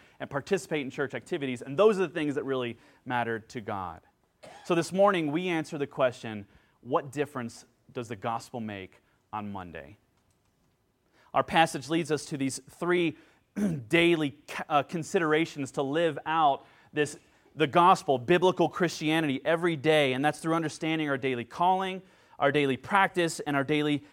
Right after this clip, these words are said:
satisfaction. And, and, and as we walk through this, and this passage is gonna help us to think about that God matters, God, all things matter to God. And so let's look at our daily calling. What is your calling? What are you called to do?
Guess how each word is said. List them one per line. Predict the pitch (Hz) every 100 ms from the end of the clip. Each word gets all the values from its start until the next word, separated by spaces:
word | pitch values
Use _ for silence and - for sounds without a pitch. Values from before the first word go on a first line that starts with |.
| -
satisfaction. | - 165 143 131 - 143 135 - 127 113
And, | 123 139
and, | 156 - _
and | 151 156 160
as | 143
we | 139
walk | 180 202 202
through | 190
this, | 180 180
and | 156
this | 135
passage | - 196 190 185 156
is | 139
gonna | 190 151
help | 165 160
us | 160
to | 139
think | - 180 185 165
about | 143 143 - _ _
that | 143
God | 117 165 185
matters, | 175 175 165 - _ _ _
God, | 208 175 147 160 151 - -
all | 185 220
things | 214 196 165 151
matter | 147 139 127
to | - 156
God. | 127 127 101 107
And | 131
so | 202
let's | 220 - 190
look | 214 196
at |
our | 160
daily | 143 165 165 160
calling. | - - 143 131 113
What | 190 220
is | 208 - - _
your | 170 165
calling? | - 180 180 175 139
What | 147
are | 202
you | 190
called | - - 170 170 -
to | 151
do? | 165 165